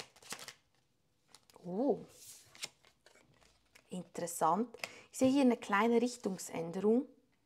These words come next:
die du schwermütig angehst. Es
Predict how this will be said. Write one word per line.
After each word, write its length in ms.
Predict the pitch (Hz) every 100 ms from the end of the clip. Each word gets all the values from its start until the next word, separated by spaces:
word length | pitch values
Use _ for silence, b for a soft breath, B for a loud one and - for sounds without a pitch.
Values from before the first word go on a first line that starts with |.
| _ _ _ _ _ _ b b b b b b
die 80 | 226
du 260 | 214 233 - - _ _
schwermütig 1400 | - - 185 196 214 247 254 - 214 208 233 247 - 240 - - -
angehst. 720 | 190 220 214 160 117 - -
Es 200 | - -